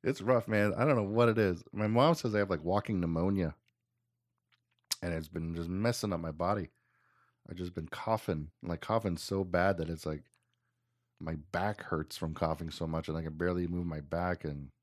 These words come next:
oh, God, I'm in rough shape, y'all. I'm rough, but we'll get through it. I'll be all right.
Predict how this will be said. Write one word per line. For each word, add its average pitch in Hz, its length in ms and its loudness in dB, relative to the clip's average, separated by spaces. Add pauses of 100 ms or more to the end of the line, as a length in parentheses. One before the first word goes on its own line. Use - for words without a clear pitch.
(100)
oh, 87 260 0 (280)
God, 80 240 -8 (140)
I'm 120 100 -2
in 107 80 0
rough 90 200 4
shape, 80 320 -4
y'all. 78 240 -4 (920)
I'm 98 140 2
rough, 92 260 4 (140)
but 85 200 2 (360)
we'll 87 120 -2
get 80 140 -4
through 85 140 0
it. - 80 -2 (300)
I'll 82 60 -10
be 85 100 -2
all 80 160 4
right. 85 180 4